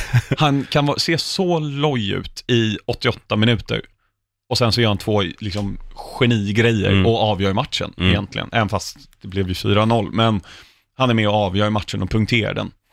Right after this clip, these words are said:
Speaker 1: Mm.
Speaker 2: Det är det som, eh, mm, han är Yaya Touré.
Speaker 1: Mm. Nej, det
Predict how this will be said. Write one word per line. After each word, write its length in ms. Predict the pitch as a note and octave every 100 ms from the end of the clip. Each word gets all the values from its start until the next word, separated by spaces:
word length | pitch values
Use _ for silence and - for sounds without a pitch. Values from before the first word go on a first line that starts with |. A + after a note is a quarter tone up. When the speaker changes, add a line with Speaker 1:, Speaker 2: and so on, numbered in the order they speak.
| _
Speaker 1:
Mm. 220 | G2+ F2+ A2+
Speaker 2:
Det 80 |
är 60 | A#2+
det 180 | C3+ C#3
som, 340 | - B2 B2
eh, 260 | B2 A#2+ A#2+ A2+ _ _ _ _ A2+
mm, 180 | C3 G#3+ -
han 180 | E3+
är 100 | G#3 G#3
Yaya 180 | F#3+ F#3
Touré. 280 | F3+ F3 - _ -
Speaker 1:
Mm. 260 | G#2+ D#3 F3 - _ - - _ -
Nej, 320 | A2 D3 F3
det 120 | C#3